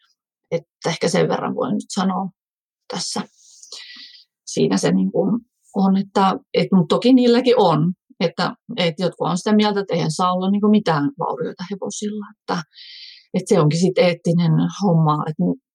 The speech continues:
mihin, mihin se raja vedetään, että onko se hyväksyttävää, että on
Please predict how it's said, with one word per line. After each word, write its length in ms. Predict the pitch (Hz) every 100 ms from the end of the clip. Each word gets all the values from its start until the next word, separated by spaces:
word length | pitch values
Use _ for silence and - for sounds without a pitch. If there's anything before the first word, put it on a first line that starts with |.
| 196
mihin, 440 | 190 185 180 156 -
mihin 260 | 196 220 180
se 100 | 175
raja 280 | 156 165 156
vedetään, 480 | - - - - 175
että 120 | 165
onko 100 | 170
se 120 | - 190
hyväksyttävää, 720 | 165 160 - 165 165 156 151
että 140 | 170
on 220 | 165 160